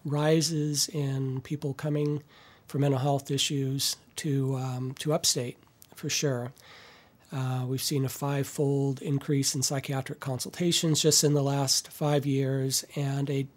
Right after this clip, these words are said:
an amazing ten-fold increase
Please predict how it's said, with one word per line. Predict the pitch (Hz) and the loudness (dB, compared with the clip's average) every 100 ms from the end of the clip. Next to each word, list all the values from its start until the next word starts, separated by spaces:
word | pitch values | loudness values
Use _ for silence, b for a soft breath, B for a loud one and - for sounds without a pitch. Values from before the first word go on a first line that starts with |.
| - - | -18 -6
an | 156 | -2
amazing | 139 143 160 196 220 - 160 143 | 0 2 2 2 2 2 4 2
ten-fold | 135 - 214 247 254 - 190 160 | 0 -4 2 2 2 0 0 4
increase | 151 175 - 143 127 - | 4 2 0 -2 0 0